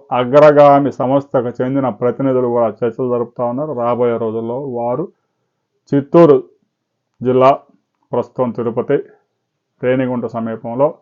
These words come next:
దాదాపు పదహారు వేల కోట్ల రూపాయలు పెట్టుబడులు పెట్టేందుకు వారు ఆసక్తి చూపుతూ ఉన్నారు. చర్చల దశలో ఉంది. రాబోయే రోజుల్లో దీని మీద మరిన్ని అప్‌డేట్స్ వచ్చిన తర్వాత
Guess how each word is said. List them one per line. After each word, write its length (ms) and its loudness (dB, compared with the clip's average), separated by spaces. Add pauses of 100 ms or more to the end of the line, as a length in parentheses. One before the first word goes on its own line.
(720)
దాదాపు 500 4
పదహారు 540 0
వేల 320 0
కోట్ల 380 -4
రూపాయలు 320 -4
పెట్టుబడులు 400 -4
పెట్టేందుకు 500 -6 (160)
వారు 260 -6
ఆసక్తి 480 -4
చూపుతూ 400 -4
ఉన్నారు. 280 -2 (440)
చర్చల 500 2
దశలో 280 0
ఉంది. 220 -4
రాబోయే 380 0
రోజుల్లో 340 -4
దీని 180 -4
మీద 180 -4
మరిన్ని 420 -4
అప్‌డేట్స్ 380 -4
వచ్చిన 240 -10
తర్వాత 220 -6